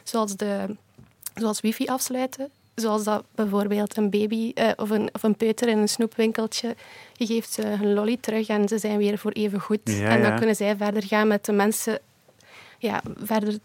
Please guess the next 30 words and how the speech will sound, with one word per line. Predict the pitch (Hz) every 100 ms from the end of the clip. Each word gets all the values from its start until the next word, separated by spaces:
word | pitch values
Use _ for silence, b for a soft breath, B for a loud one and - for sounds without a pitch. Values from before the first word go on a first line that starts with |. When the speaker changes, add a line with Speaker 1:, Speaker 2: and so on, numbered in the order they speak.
| _
Speaker 1:
eraan | - 208 214 208
te | - 214
trekken, | - 214 233
zeg | 214
Speaker 2:
Ze | 214
houden | 208 107
de | 107
Speaker 1:
maar. | 120
Speaker 2:
mensen | 131 120
een | 104
wortel | 120 - 117
voor, | 104 110 107
bij | 107
wijze | 107 104
van | 104
spreken, | 101 107 107 -
om | 104
tegelijkertijd | 110 104 101 98 101 107 107
achter | - -
hun | 101 95
rug | 107
dan, | 107 104 98
eh, | 95 101 110
en | 101 90
van | 98
alles | 92 90
af | 101
te | -
nemen. | 95 87 90 85
Speaker 1:
Ja. | - -